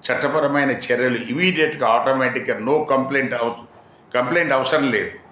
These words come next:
ఆటోమేటిక్‌గా చట్టవిరుద్ధం కాబట్టి వెంటనే అతని మీద పోలీస్ శాఖ కేసు రిజిస్టర్ చేసి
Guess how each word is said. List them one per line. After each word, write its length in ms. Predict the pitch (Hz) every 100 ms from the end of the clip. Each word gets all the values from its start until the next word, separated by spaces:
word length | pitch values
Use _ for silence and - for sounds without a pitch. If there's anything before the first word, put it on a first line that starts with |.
| - - - -
ఆటోమేటిక్‌గా 720 | 117 135 160 151 143 135 151
చట్టవిరుద్ధం 800 | - 120 - 143 131 131 127 113 104
కాబట్టి 440 | 104 95 - 131
వెంటనే 400 | 117 113 135 135
అతని 240 | 110 101 104
మీద 340 | 113 120 87 85 - - - - - -
పోలీస్ 320 | 151 147 -
శాఖ 420 | 127 101 104 95 - - - - -
కేసు 300 | 151 147 -
రిజిస్టర్ 560 | 123 139 - 135 98
చేసి 440 | 98 92 87 87